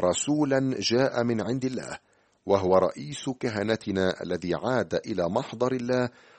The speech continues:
وهو موجود هناك من أجلك ومن أجلي يا صديقي.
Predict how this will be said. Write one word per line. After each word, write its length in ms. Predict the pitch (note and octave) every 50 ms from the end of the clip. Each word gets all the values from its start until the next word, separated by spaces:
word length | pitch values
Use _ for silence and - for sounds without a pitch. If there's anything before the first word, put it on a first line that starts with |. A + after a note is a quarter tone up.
| _ -
وهو 340 | - G2+ B2+ C3+ B2+ C3 C3
موجود 440 | B2+ B2+ B2 A#2 A2+ D3 D#3 C3+
هناك 520 | C3+ B2+ A2 G#2+ A2+ B2 B2+ B2+ B2 - -
من 180 | A#2 A#2 A2+ A2 -
أجلك 420 | C#3+ D3+ C#3 B2+ B2+ C3 C3 C3 -
ومن 440 | C3+ B2 B2 C3+ C3 C3+ B2+ - -
أجلي 500 | C3 C#3+ G#2 F2+ F2 F#2 G2 F#2+ F#2 E2
يا 160 | E2 F2 E2+ E2+
صديقي. 500 | - - - - - - - - -